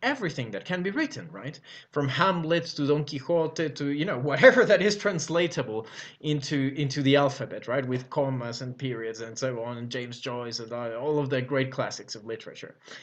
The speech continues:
the infamous monkey. But then again, they will have written, uh, all of these because they will try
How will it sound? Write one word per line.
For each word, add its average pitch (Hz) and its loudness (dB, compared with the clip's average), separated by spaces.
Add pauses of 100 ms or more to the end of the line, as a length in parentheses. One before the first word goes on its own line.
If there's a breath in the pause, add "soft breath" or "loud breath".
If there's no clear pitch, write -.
(180 loud breath)
the 135 4
infamous 127 -4
monkey. - -16 (480 loud breath)
But 139 6
then 247 6
again, 156 2 (600 loud breath)
they 139 2
will 139 4
have 151 4
written, 214 0
uh, 135 2
all 196 6
of 135 0
these 240 0
because 143 -4
they 160 0
will 147 -2
try 160 -2